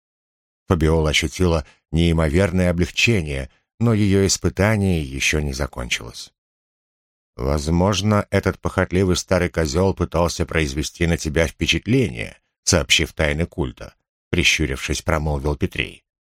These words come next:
"Если ты лжешь мне". "Я говорю правду",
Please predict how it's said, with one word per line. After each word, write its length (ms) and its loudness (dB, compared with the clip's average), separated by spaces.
"Если 480 -2
ты 120 -4
лжешь 500 0
мне". 260 -20
"Я 260 4
говорю 420 0
правду", 640 -4